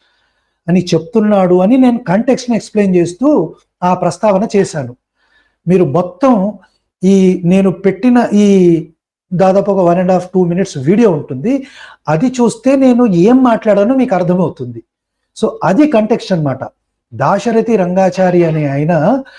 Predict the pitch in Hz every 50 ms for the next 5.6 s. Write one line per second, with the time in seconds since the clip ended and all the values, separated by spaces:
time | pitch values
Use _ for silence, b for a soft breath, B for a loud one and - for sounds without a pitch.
0 | B B B B - - 156 151 151 - 147 139 - - 202 190 202 196 185 175
1 | 170 147 139 131 180 240 285 269 196 156 147 165 190 180 - 226 226 233 226 233
2 | 226 214 208 202 - 180 170 - 175 - - 147 139 139 175 220 277 285 285 B
3 | B B B B B B B B - 156 - - - - 277 262 247 226 - -
4 | 226 214 208 196 - 214 196 - 151 160 180 180 - 196 170 139 160 156 156 -
5 | 160 127 - 143 139 135 143 220 302 294 302